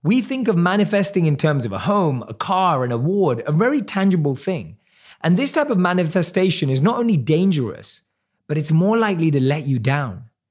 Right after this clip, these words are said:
It may even make you successful. Like, you may even get all of those things, but it can rarely leave you happy,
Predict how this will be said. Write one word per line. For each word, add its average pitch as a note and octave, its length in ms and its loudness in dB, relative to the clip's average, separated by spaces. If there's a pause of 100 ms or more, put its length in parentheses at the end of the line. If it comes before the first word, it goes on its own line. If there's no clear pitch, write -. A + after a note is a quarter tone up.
(360)
It F#3+ 120 0
may A3 240 2
even A#3+ 320 0
make A3 200 0
you G#3+ 60 2
successful. G#3 540 0
Like, E3 160 2
you A#3 100 2
may C4+ 120 0
even A3 260 2
get G3 200 0
all G#3 160 2
of G3+ 120 0
those F3+ 220 -2
things, G#3+ 440 -2 (680)
but E3+ 120 0
it D#3+ 80 -4
can E3 180 2
rarely F#3 340 2
leave F#3 220 2
you D3+ 140 2
happy, D3+ 800 -4